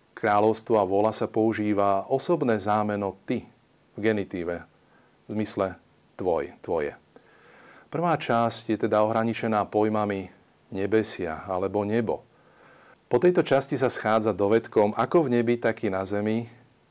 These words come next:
pomyselne na zem, práve prosbami, ktoré sa týkajú pozemského života. Máme tam tri žiadosti my, až osemkrát sa použije osobné zámeno my skloňované. Sú tieto prosby o mnoho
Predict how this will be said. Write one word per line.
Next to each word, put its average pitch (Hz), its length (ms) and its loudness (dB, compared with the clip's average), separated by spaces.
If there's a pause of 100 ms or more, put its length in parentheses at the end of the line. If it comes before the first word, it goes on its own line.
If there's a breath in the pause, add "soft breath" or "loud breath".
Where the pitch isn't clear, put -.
(140)
pomyselne 107 640 -2
na 104 240 0
zem, 92 240 -4
práve 95 320 -2
prosbami, 110 480 0
ktoré 107 240 -2
sa 101 160 -4
týkajú 104 400 -2
pozemského 101 560 -6
života. 110 480 -2 (880 soft breath)
Máme 101 240 -2
tam 98 320 0 (320)
tri 113 480 -2
žiadosti 101 640 -2
my, 104 240 -2
až 90 160 -8
osemkrát 101 480 0
sa - 80 -2
použije 107 800 0
osobné 131 480 0
zámeno 101 480 -2
my 101 240 -6 (400 loud breath)
skloňované. 82 880 -2 (640 loud breath)
Sú 123 480 0 (240 loud breath)
tieto 127 240 0
prosby 131 400 0
o 165 160 0
mnoho 185 240 2